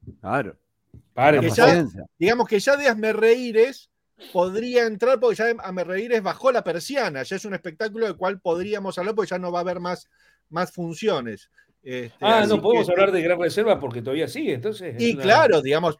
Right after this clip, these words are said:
Speaker 2: Ah, no se puede
Speaker 3: puede llegar a
Speaker 2: spoilear.
Speaker 3: tener algún cambio, alguna, alguna modificación para nuestra
Speaker 2: Pero,
Speaker 3: tertulia.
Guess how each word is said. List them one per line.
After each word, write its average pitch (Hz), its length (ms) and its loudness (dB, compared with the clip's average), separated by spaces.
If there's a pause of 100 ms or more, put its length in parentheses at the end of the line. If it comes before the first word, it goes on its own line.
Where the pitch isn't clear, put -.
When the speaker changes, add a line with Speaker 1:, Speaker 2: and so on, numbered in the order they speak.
(200)
Speaker 2:
Ah, 185 260 -2
no 160 80 -6
se 170 140 -2
puede 196 200 4
Speaker 3:
puede 165 120 2
llegar 175 140 4
a - 20 4 (100)
Speaker 2:
spoilear. 120 80 2
Speaker 3:
tener 180 220 -4
algún 180 320 0
cambio, 226 360 2
alguna, 170 300 -2
alguna 165 580 -4
modificación 170 840 -4
para 120 400 -4
nuestra 123 260 -6
Speaker 2:
Pero, 123 140 -4
Speaker 3:
tertulia. 143 440 0